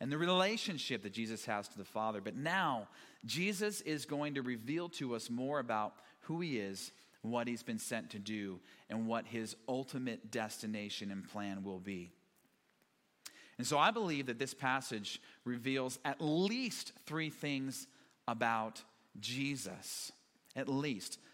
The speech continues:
There are lots of things we can pull out of it, but I just wanna focus on three observations we can make, specifically about the power of Jesus. And that's what I wanna focus on this morning, because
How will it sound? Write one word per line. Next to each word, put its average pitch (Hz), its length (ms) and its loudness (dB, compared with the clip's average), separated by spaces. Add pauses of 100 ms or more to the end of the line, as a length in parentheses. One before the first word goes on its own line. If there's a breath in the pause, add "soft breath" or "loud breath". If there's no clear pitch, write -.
(120)
There 151 220 2
are 123 60 0
lots 120 480 2
of 120 100 -4
things 110 280 -2
we 101 80 -4
can 98 160 -6
pull 95 220 -4
out 95 180 -2
of 92 100 -8
it, 90 80 -8
but 101 100 -8
I 101 120 0
just 117 200 -8
wanna 113 160 -2
focus 107 400 -8
on 101 240 -4 (300 loud breath)
three 160 340 -4
observations 101 760 -2
we 98 80 -6
can 92 200 -6
make, 92 300 -6 (260 loud breath)
specifically 240 800 0
about 131 440 4
the 120 80 0
power 160 800 2 (280 loud breath)
of 120 240 0
Jesus. 113 600 -2
And 113 60 -2
that's 135 200 2
what 208 80 2
I 190 60 4
wanna 170 200 2
focus 139 440 -2
on 107 120 0
this 98 180 -4
morning, 117 280 0
because 117 580 0